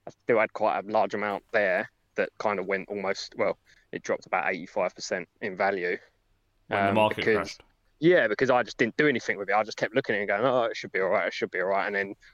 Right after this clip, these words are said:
Speaker 1: by the time it was that low, I was just like, "Oh, I'll just forget about it." Um, whereas this time I've been, because I've got to be a bit smarter now, because this is kind of what I'm doing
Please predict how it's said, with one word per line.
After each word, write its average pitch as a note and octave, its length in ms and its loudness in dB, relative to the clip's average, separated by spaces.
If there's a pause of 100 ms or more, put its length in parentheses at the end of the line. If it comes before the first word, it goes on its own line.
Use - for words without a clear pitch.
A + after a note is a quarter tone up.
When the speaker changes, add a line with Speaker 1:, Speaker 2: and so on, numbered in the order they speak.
(160)
Speaker 1:
by A2 120 4
the G2+ 60 -2
time B2 240 0
it G#2+ 60 0
was G#2+ 100 0
that A2 180 -2
low, A2 260 2
I - 20 4
was G2+ 100 -2
just - 180 -12
like, F2 120 -4
"Oh, F2+ 160 -2
I'll F#2+ 80 -4
just - 180 -18
forget G#2 220 -4
about F#2 320 -2
it." F#2+ 100 -4 (460)
Um, G2+ 380 -2 (460)
whereas A2 200 4
this C3 200 0
time G#2+ 300 2
I've G#2+ 140 0
been, G#2+ 260 0 (640)
because A#2+ 300 0
I've G#2+ 180 2
got - 120 0
to G#2+ 80 -2
be G2+ 120 0
a F2+ 60 -4
bit G2+ 220 -2
smarter G2+ 440 -6
now, F#2+ 240 -2
because - 520 -10
this - 160 -8
is F#2+ 60 -12
kind F#2+ 240 -6
of F2+ 180 -10
what F2 120 -6
I'm F2+ 80 -12
doing F#2+ 380 -4